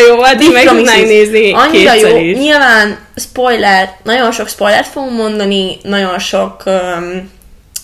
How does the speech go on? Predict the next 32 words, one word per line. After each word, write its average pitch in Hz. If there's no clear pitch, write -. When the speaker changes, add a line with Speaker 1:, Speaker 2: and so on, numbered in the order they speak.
Speaker 2:
tehát, 220
hogyha 214
még 226
nem 262
láttad 214
a 196
Barbie-t, -
akkor, 214
és -
szeretnéd 233
tudni, 214
hogy 208
mi 202
történik, 220
és 208
nem 226
akarod, 226
hogy 214
lelőjük, 180
akkor 226
most 220
kapcsolod 247
ki -
ezt 208
az 202
epizódot, -
és -
utána 202
hallgass -
meg. -
Ha 226
viszont 196